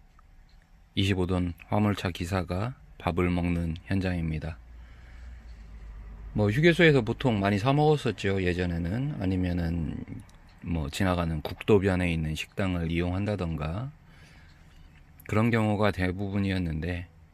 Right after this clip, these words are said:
그리고 시간에 많이 쫓기는 날은 휴게소 김-, 아, 휴게소가 아니죠. 편의점에 김밥, 뭐 샌드위치,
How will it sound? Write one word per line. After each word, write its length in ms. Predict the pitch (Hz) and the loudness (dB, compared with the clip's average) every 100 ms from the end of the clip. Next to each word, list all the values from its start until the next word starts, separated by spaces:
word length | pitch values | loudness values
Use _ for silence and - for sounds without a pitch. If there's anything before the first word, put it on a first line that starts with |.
| - - - | -20 -20 -6
그리고 240 | 98 90 90 | 0 2 2
시간에 400 | - 139 131 120 | 2 4 4 2
많이 320 | 92 95 92 | 2 2 0
쫓기는 500 | 120 - 135 123 117 | -4 -2 0 0 0
날은 720 | 101 98 110 131 139 135 139 - - - - - - | -2 0 0 0 0 -2 -6 -12 -20 -20 -20 -20 -6
휴게소 420 | - 131 110 101 | 2 4 4 0
김-, 240 | - 90 85 - - - - - | -2 -2 -2 -8 -20 -20 -6 0
아, 160 | 87 | 0
휴게소가 440 | 87 127 123 113 98 | 0 2 2 2 0
아니죠. 180 | 87 92 | -2 0
편의점에 540 | 143 143 131 127 131 | 4 4 4 4 2
김밥, 500 | 123 104 98 - 80 - - - - - - - - - | 0 0 -2 0 -2 -2 -20 -20 -20 -20 -20 -20 -20 -18
뭐 180 | 107 92 | -12 -6
샌드위치, 880 | - 110 117 107 90 - - - | 0 2 4 2 2 -4 -8 -8